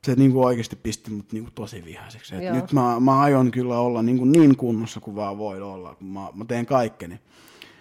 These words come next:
Speaker 1: Nyt sen takia mä kävelin joka päivä niin pitkiä jut-, päiviä ja mä tein kaikkeni ja siis, no, mä söin puolentoista kuukautta aikaa vain ja ainoastaan joka päivä seiskytkaks kananmunaa päivässä. <laughs>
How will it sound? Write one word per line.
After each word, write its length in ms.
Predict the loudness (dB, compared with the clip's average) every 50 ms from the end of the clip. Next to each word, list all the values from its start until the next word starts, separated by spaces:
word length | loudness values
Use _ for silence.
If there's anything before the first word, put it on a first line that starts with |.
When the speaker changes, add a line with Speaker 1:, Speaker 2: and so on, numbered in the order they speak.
| _ _ _ _
Speaker 1:
Nyt 140 | -10 -10 -10
sen 120 | -8 -10 -8
takia 240 | -10 -8 -6 -6
mä 80 | -6 -6 -6
kävelin 420 | -4 -4 -2 0 0 2 2 0 0
joka 200 | 0 -4 -6 -10
päivä 340 | -10 -10 -12 -10 -10 -10
niin 260 | -10 -10 -8 -10 -10 -10
pitkiä 380 | -12 -14 -14 -14 -14 -14 -12 -12 -12 -12
jut-, 200 | -14 _ _ _ -10
päiviä 520 | -8 -8 -8 -8 -10 -10 -10 -10 -10 -12 -12
ja 60 | -14 -14
mä 140 | -14 -14
tein 260 | -14 -14 -14 -14 -14 -14
kaikkeni 640 | -12 -12 -12 -12 -14 _ -18 -14 -14 -12 -12 -12
ja 140 | -14 -16 -18 -20 _ _ _ -20 -20 -20 -20 _ _ _ _ _ _ -20
siis, 300 | -20 -20 -20 -20 -20 -20 _ _ _ _ _ _ _ _ _ _ _ _ _ _ _ _ _ _ _ _ _ _ _ _ _ _ _ -20 -18 -16 -14
no, 180 | -12 -12 -14 -16 -18 _ -16 -16 -16 -14 -16 -14 -8
mä 120 | -6 -4
söin 300 | -2 0 0 0 -2 -4 -8 -14 -16 -16 -16 -18 _ _
puolentoista 480 | -10 -8 -8 -8 -10 -14 -18 -20 -20 -18
kuukautta 320 | -18 -18 -16 -14 -14 -14
aikaa 300 | -14 -14 -14 -14 -16 -16 -16 _ _ -20 _ _ _ _ _ _ _ _ _ -20 -20 -20 -20 _ _ _ _ _ _ 0
vain 240 | 2 2 2 0 -2
ja 100 | -6 -8
ainoastaan 540 | -8 -10 -10 -12 -12 -14 -14 -14 -14 -12 -10
joka 220 | -12 -12 -12 -14
päivä 440 | -16 -14 -16 -16 -14 -16 -16 -16 -16
seiskytkaks 600 | -16 -14 -16 -16 -18 _ _ -12 -12 -12 -12 -14
kananmunaa 560 | -18 -18 -18 -18 -18 -20 -20 -20 -18 -18 -18
päivässä. 440 | -16 -14 -14 -14 -14 -18 -20 -20 -20 _
<laughs> 40 | _